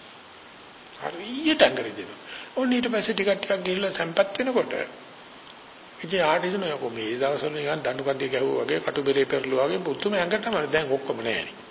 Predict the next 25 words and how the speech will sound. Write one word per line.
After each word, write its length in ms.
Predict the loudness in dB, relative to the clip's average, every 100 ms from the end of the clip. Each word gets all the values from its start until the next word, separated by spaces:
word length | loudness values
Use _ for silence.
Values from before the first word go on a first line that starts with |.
| -18 -20 -18 -18 -10 -4
ඉතින් 240 | 2 2
ඒක 100 | 4 4
හිතෙනවා 300 | 4 0 2
මොකක් 200 | 4 6 6 6
හරි 180 | 4 4
වෙනසක් 320 | 4 2 2
වෙලා 240 | 2 2 0
තියෙනවා 360 | -6 -10 -12
කියලා. 300 | -14 -14 -14 -16 -18 -18 -18 -2
මට 160 | 2 2 2 -4
දිගටම 360 | 2 2 2
වීඩියෝ 340 | 0 2 2 2
කරන්න 220 | -2 -6
පුළුවන්. 220 | -10 -10 -12 -12 -12 -12 -8 -8 -4 -2
නමුත් 260 | -2 2
මේ 100 | 2
ධර්ම 300 | 4 2 2 -4 -2
කොටස 300 | 4 4 4 2
පෙළ 180 | 2 4
ගැහෙනකොට 420 | 4 2 -2 -2
වෙන 220 | -2 -2
එකක්. 200 | -2 -4 -6 -10 -12 -12 -8 -6
ඊගොත 300 | 0 2 2
උප 160 | 2
ဋ ාණ 100 | 2